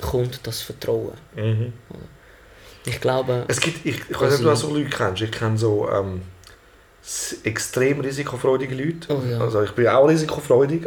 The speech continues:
Speaker 2: aber Leute, die auf tausend Ebenen von Business
Speaker 1: Mhm.
Speaker 2: arbeiten, also immer wieder etwas Neues machen, komplett anders,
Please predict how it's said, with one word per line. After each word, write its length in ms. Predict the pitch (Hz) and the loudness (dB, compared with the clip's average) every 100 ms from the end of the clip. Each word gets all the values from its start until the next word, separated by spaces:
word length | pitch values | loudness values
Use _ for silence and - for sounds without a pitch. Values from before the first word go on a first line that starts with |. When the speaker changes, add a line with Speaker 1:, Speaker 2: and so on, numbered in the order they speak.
| - | 6
Speaker 2:
aber 340 | 123 120 113 - - - - - - - - - _ | 6 6 2 -4 -18 -20 -20 -20 -20 -20 -20 -20 _
Leute, 360 | 113 131 180 - | -4 -2 -2 0
die 280 | 131 123 117 - - _ _ - _ - | 2 2 2 -6 -20 _ _ -20 _ -8
auf 160 | 120 - - | -6 -6 -4
tausend 400 | 156 180 170 160 | -2 0 0 2
Ebenen 300 | 143 147 135 | 2 2 0
von 140 | 143 | 0
Business 560 | 131 101 92 82 - - - | 0 0 -2 -4 -8 -10 -6
Speaker 1:
Mhm. 260 | 135 139 160 | -4 0 2
Speaker 2:
arbeiten, 320 | 95 - - | 2 2 0
also 320 | 104 107 98 - - - | 4 4 2 -4 -8 0
immer 180 | 214 226 | 2 6
wieder 140 | 202 | 6
etwas 240 | 180 160 | 6 4
Neues 240 | 143 190 180 | 6 6 4
machen, 260 | 120 110 | 2 0
komplett 720 | - 160 139 160 180 196 - - | 0 -2 0 2 4 2 -4 0
anders, 540 | 139 160 147 156 - | 2 2 4 2 0